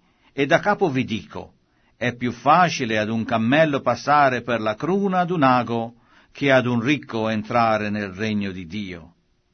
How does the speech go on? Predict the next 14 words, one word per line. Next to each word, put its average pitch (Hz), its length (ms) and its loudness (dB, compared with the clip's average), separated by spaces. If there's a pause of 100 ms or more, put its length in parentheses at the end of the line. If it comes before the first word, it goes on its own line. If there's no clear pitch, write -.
(920)
I 92 100 -12
suoi 143 340 -2
discepoli, 101 640 -6
udito 107 360 -8
questo, 117 500 -6
sbigottirono 113 960 -2
forte 170 500 4
e 131 80 2
dicevano: 165 680 0 (380)
"Chi 196 200 -2
dunque 160 600 4
può 117 180 2
essere 117 320 2
salvato?" 101 800 -2